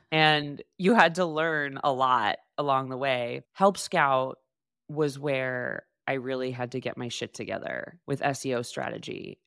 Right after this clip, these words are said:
And I was like, "What do I do?" And one of our growth marketers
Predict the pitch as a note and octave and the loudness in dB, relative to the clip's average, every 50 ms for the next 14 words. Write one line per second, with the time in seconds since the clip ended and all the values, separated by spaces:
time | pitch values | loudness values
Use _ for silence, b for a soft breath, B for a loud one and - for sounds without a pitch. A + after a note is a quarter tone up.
0 | _ - C3 C3+ C3 B2+ A#2+ A#2+ B2 B2 C3 B2 A#2 A2+ A2 - - - _ _ | _ -6 -2 0 0 0 0 -2 -4 -4 -2 -2 -2 -2 -4 -8 -12 -18 _ _
1 | _ - D#3 D#3 D#3 D#3+ D#3 D#3+ E3 F3 F3+ D3+ E3+ E3 F3 F3+ F3+ E3+ D3+ C#3+ | _ -6 -4 -4 -2 -2 -2 -4 -4 -6 -6 -8 -8 -6 -4 -4 -4 -4 -4 -4
2 | C#3 C#3+ - D3 D3 C#3 C#3 C#3 C#3 C#3+ C#3+ D3 D3 C3+ C#3+ C#3 C3+ C3 B2+ B2+ | -6 -6 -4 -4 -4 -4 -4 -2 -2 -2 0 0 -2 0 0 0 2 2 0 -2
3 | B2 B2 B2 B2 _ _ - D3 C#3+ D3+ D3 - C#3 A#2+ A2+ - - - - G1+ | -4 -6 -8 -10 _ _ 0 0 0 0 0 -2 -4 -6 -4 -6 -10 -10 -10 -12
4 | - - - - - - - | -14 -14 -16 -16 -16 -16 -18